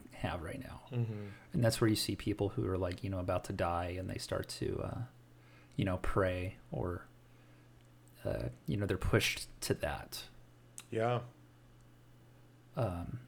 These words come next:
Speaker 1: and it's when you don't have anything else, you realize, "This is all I need right now. This is what I need. This is the thing that I need."
Speaker 2: Yeah.
Speaker 1: And I've, just last night,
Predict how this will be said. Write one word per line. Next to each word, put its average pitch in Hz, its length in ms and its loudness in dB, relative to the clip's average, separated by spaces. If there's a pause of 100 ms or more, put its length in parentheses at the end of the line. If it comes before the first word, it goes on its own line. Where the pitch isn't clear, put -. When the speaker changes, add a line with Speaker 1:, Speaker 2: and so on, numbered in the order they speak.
(220)
Speaker 1:
and 117 120 2
it's - 220 -2
when 120 540 8 (640)
you 107 180 2
don't 110 300 6
have 117 160 4
anything 101 360 0
else, - 480 -2
you 165 200 -2
realize, 98 680 2
"This - 160 -2
is 208 300 -6
all 127 180 0
I 127 120 2
need 101 400 -2 (380)
right 92 200 0
now. 85 300 -8 (1300)
This 143 160 8
is 151 120 10
what 143 200 10
I 127 100 10
need. 123 340 6 (140)
This 139 260 12
is 135 220 10
the 123 180 10
thing 117 240 6
that 104 140 4
I 98 80 2
need." 98 320 -4 (140)
Speaker 2:
Yeah. 110 240 0 (560)
Speaker 1:
And 107 360 4
I've, 123 360 8 (540)
just - 280 4
last 104 240 4
night, 98 340 2